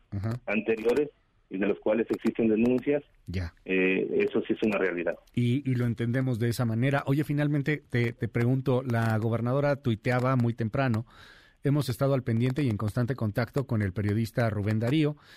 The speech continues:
Speaker 1: quien nos comentó que si bien no hubo ataques con arma de fuego hacia su persona, experimentó una presunta situación de riesgo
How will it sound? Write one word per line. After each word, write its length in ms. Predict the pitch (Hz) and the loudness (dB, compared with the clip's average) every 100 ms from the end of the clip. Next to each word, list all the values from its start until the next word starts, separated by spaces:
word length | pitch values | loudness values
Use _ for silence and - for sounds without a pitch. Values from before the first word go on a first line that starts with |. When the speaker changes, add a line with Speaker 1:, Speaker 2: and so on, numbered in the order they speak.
| - | -20
Speaker 1:
quien 180 | - 120 | -2 -2
nos 120 | 120 | 0
comentó 420 | 120 117 104 135 | -2 -2 0 -2
que 160 | - 123 | 0 -2
si 160 | - 107 | 0 0
bien 200 | 120 139 | 0 2
no 100 | 131 | 2
hubo 160 | 123 | 0
ataques 340 | 120 127 135 113 | -2 -2 -4 -4
con 160 | 107 | -2
arma 180 | 107 113 | 0 0
de 60 | 110 | -2
fuego 240 | 131 127 | -2 -2
hacia 160 | 117 120 | -2 -2
su 100 | 123 | -2
persona, 460 | 147 135 160 165 | -2 0 0 0
experimentó 540 | - 104 113 104 104 123 | -4 -4 -2 0 0 0
una 220 | 123 120 | 0 0
presunta 400 | 107 - 117 117 | -2 -2 -2 -2
situación 360 | 107 101 101 110 | -4 -6 -4 -2
de 80 | 107 | 0
riesgo 380 | 131 131 127 | 0 0 -2